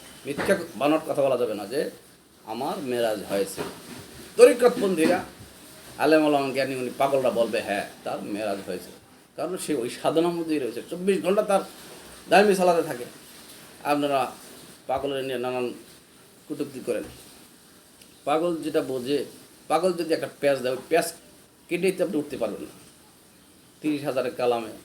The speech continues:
আপনারা বিভিন্ন পাগল ধরে চুল কেটে দেন, দাড়ি মোছ কেটে দেন। একটা, একটা ভালো দিক। আবার তার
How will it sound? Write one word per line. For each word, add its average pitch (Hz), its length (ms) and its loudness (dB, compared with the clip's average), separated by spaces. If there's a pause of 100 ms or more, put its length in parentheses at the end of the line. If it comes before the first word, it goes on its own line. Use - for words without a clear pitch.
(160)
আপনারা 117 260 -4
বিভিন্ন 117 340 -4
পাগল 110 200 -2
ধরে 104 180 -4
চুল 120 140 -8
কেটে 107 240 -4
দেন, 95 140 -6 (1000)
দাড়ি 123 180 2
মোছ 120 280 -4
কেটে 117 180 0
দেন। 95 160 -6 (1600)
একটা, 214 460 0
একটা 196 420 -2 (160)
ভালো 160 200 4
দিক। 151 180 0 (960)
আবার 110 200 0 (100)
তার 131 100 2